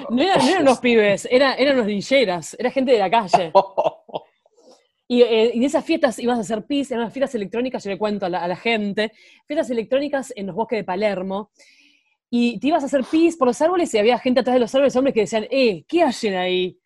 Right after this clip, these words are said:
Speaker 1: Tipo,
Speaker 2: <laughs>
Speaker 1: pajeros, masturbadores.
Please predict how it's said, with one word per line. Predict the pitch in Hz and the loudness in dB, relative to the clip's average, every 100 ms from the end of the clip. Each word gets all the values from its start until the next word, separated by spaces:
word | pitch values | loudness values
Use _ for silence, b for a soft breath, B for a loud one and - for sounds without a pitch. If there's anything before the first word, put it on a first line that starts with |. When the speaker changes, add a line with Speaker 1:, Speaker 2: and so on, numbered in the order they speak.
| - | 0
Speaker 1:
Tipo, | 302 208 196 214 208 196 160 | 2 2 2 4 4 4 0
Speaker 2:
<laughs> | - 196 185 - | 0 2 2 2
Speaker 1:
pajeros, | 170 196 170 247 254 269 247 | 2 2 2 2 2 2 2
masturbadores. | 220 185 214 202 220 233 233 233 | 0 -2 0 2 2 4 4 2